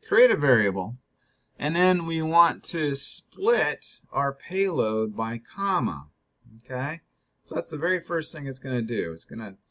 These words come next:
create this variable, we're gonna split this payload by comma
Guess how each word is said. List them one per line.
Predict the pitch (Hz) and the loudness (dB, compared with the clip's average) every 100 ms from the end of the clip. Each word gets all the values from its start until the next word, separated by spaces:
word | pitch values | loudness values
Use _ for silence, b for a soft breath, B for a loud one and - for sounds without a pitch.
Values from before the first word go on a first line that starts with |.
| _ | _
create | - 170 170 | -10 -6 -6
this | 165 143 | -8 -12
variable, | - 151 156 147 151 151 | -4 2 2 2 -2 -4
we're | 123 | -4
gonna | 101 82 | -6 -6
split | - - - - 185 - - | -10 -12 -12 -6 -6 -6 -4
this | 135 123 - - _ _ _ | -2 -2 -6 -12 _ _ _
payload | - 170 160 135 120 113 107 | -4 0 2 2 2 2 0
by | 101 95 | -2 -6
comma | - 160 156 131 95 95 | -8 -6 -2 0 -2 -6